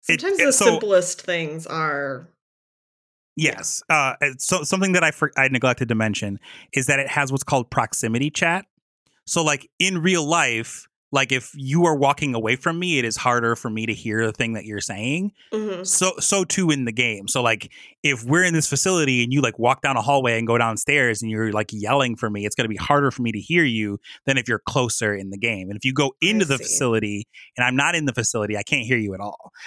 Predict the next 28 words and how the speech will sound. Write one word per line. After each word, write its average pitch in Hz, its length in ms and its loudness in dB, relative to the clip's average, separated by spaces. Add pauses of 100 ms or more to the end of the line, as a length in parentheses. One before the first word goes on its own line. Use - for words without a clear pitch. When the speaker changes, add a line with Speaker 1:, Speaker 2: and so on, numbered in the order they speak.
(100)
Speaker 1:
So, 156 180 0
like, 120 420 0
Speaker 2:
Got 175 280 -14
it. 98 280 -16
Speaker 1:
there's 160 200 2
a - 20 4
Speaker 2:
Okay. 147 100 0
Speaker 1:
lot 151 220 4
of, 143 140 -2
like, 151 120 2
it's 147 100 0
almost 175 220 0
like 175 120 0
a 151 80 0
very, 147 240 4
like, 131 260 -2 (180)
there's, 143 180 2
like, 151 120 -2
some 160 160 2
Scooby-Doo, 147 760 4
like, 127 220 2
murder 123 360 4
mystery 143 400 2
moments, 147 380 2
you 156 60 -2
know, 135 140 2
the, 135 100 2
like, 123 240 0